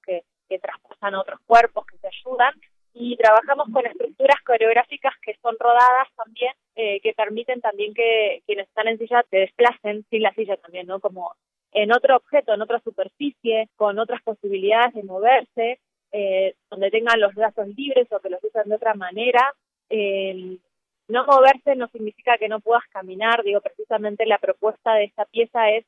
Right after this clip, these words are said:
que se genere un lenguaje común entre quienes caminan y no caminan a partir de,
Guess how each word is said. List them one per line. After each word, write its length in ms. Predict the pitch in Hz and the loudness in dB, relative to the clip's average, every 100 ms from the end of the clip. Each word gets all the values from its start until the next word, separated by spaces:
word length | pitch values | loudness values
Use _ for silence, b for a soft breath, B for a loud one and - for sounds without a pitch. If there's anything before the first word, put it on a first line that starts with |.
| _ | _
que 120 | - 202 | -12 -12
se 80 | |
genere 280 | - 208 226 | -10 -4 -2
un 100 | 240 | 0
lenguaje 600 | 226 202 202 233 233 247 | -2 -2 4 4 2 -8
común 400 | - 202 226 277 | -4 -4 -2 -2
entre 260 | 247 208 196 | -4 -4 -6
quienes 260 | 196 185 - | -6 -12 -12
caminan 380 | 196 208 233 208 | -10 -6 -4 -2
y 40 | |
no 140 | 208 | -4
caminan 640 | 220 214 208 226 240 269 320 _ _ - | 0 0 0 -2 -2 -2 -6 _ _ 2
a 120 | 214 | 2
partir 440 | 220 208 202 240 | 6 4 4 -2
de, 420 | 247 247 233 214 | 2 4 4 2